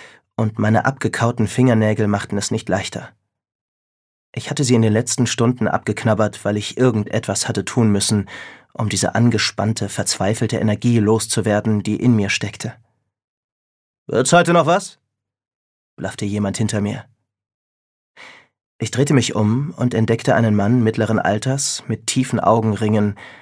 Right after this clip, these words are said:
die darauf schließen ließen, dass er bereits den ganzen Tag, vielleicht auch die ganze Nacht im Krankenhaus verbracht hatte. Vermutlich sah ich kein Deut besser aus.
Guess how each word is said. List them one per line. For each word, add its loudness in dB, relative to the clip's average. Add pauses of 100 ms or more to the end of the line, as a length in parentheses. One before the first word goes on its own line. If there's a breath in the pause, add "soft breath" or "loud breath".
(220 loud breath)
die -2
darauf 0
schließen 0
ließen, 0
dass -2
er 0
bereits 2
den 0
ganzen -2
Tag, -4 (280)
vielleicht -8
auch -8
die -6
ganze 2
Nacht 0
im -6
Krankenhaus 0
verbracht -4
hatte. -8 (1120)
Vermutlich 0
sah 2
ich -4
kein 0
Deut 0
besser 0
aus. -6